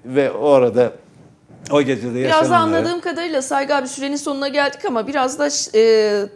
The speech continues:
Speaker 2: dakika dakika yaşananları
Speaker 1: Tabii, tabii.
Speaker 2: bir kaynak niteliğinde aktarmış
Speaker 1: Şöyle,
Speaker 2: oluyorsun
Speaker 1: yani bir,
Speaker 2: kitapta.
Speaker 1: e, bunu okunduğu zaman, e, o
Speaker 2: Kronolojisi.
Speaker 1: gece neler olmuş, Genelkurmay'da işte bakın biz hep televizyondan görüyoruz.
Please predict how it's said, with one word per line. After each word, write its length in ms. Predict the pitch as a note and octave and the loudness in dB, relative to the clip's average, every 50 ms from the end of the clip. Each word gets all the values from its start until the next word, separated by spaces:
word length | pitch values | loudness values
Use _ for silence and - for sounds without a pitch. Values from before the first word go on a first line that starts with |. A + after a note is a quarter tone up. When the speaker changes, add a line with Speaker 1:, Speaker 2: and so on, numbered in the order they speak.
| - - | -8 -4
Speaker 2:
dakika 420 | G#3+ A#3 - C#4+ C4+ - D#4 C4+ | -4 -4 -4 -6 -6 -2 -2 0
dakika 580 | A#3+ B3 - - G#3+ F#3 - - G#3+ B3 D4+ - - - - - | 0 0 0 -2 -10 -12 -6 -2 0 0 -2 -2 -12 -20 -14 -2
yaşananları 560 | A3+ B3+ C#4+ D4+ E3 C#4+ C#4+ C#4 C#4+ C4 - | 0 4 8 8 8 8 8 6 6 6 6
Speaker 1:
Tabii, 120 | A#3+ A3 G#3 | 4 2 0
tabii. 180 | A#3 C4+ C4+ | -2 -2 -2
Speaker 2:
bir 160 | C4+ C4 B3+ | -4 -10 -10
kaynak 420 | - D4 C#4 C4+ C#4+ D4 C#4+ C#4+ C#4+ | -4 -2 -2 0 0 -2 -4 -4 -6
niteliğinde 520 | C4 B3+ C4 A3+ G#3 G3+ G3+ G#3+ A#3+ D#4 | -10 -2 0 0 0 0 -2 -2 0 2
aktarmış 420 | C#4+ C4 C4 - C#4 A#3+ A3 G#3+ F3 | 2 0 0 0 0 2 2 4 4
Speaker 1:
Şöyle, 260 | G#3 G3 F3 D3+ C3+ | 6 6 8 8 6
Speaker 2:
oluyorsun 180 | C#3 E3 F3 E3 D#3 | 8 6 6 6 4
Speaker 1:
yani 80 | C#3+ - | -2 -4
bir, 60 | C#3 D#3 | 2 4
Speaker 2:
kitapta. 380 | F3 F3+ F3 - - F3+ D#3+ | 4 4 4 0 -2 2 6
Speaker 1:
e, 340 | D#3+ D3+ D3 C#3 C#3 C#3 C#3 C3+ - - | 6 6 6 6 2 0 -2 -4 -4 -4
bunu 160 | D#3+ D#3+ D3+ A2 | -2 -2 2 4
okunduğu 520 | C#3+ D3+ C#3+ - D#3+ D#3+ E3 E3+ F3 D#3+ | 2 2 2 2 0 0 4 4 4 4
zaman, 380 | A#2+ C#3+ C#3 A#2+ A#2+ A#2+ C#3 D#3 - - - - - B2+ | 4 4 2 2 2 -2 -2 -4 -8 -12 -18 -14 -8 -4
e, 460 | B2+ B2 A#2+ A#2+ A#2 A2+ A2 G#2+ G#2+ | -2 0 2 2 2 2 2 0 0
o 60 | G#2+ | -2
Speaker 2:
Kronolojisi. 400 | - - C4 - - - - F#3 E3 C3+ A#2+ | -2 2 4 6 6 8 8 6 6 6 6
Speaker 1:
gece 200 | C#3+ C#3+ C#3+ C#3 G#2+ | 4 4 4 2 0
neler 360 | C#3+ C#3+ D#3 D#3+ D#3+ D#3 D3 | 0 2 4 6 8 8 8
olmuş, 500 | C#3 A#2+ C3 A#2+ A#2 A2 A2 A2+ A2+ G#2 - - - - - - - - - - - - C3+ C3+ | 6 6 4 2 2 2 0 -4 -4 -6 -8 -12 -18 -20 -20 -20 -20 -20 -20 -20 -20 -16 -4 4
Genelkurmay'da 800 | D#3 E3 D#3+ D#3 D3 C#3 - D3+ D3 C#3 C#3+ C3+ C3 B2 C3+ C3 | 6 6 6 6 4 2 4 2 2 4 4 2 2 2 2 0
işte 260 | B2 - - - B2+ | 0 0 0 2 4
bakın 300 | B2 A2+ - - A2+ A#2+ | 4 4 2 -2 -4 -4
biz 280 | B2+ A2 - - - A#2+ | -4 -4 -6 -10 -4 -4
hep 200 | C3 - - - | -4 -4 -4 -2
televizyondan 680 | - C3+ B2+ A#2+ A#2+ G#2 G#2+ A#2+ A2 A2 A#2+ B2 B2 | -2 0 2 2 0 0 -2 -4 -2 -2 -2 -2 -4
görüyoruz. 320 | G#2 G2 F2 E2 E2 D#2+ | -4 -6 -8 -8 -10 -12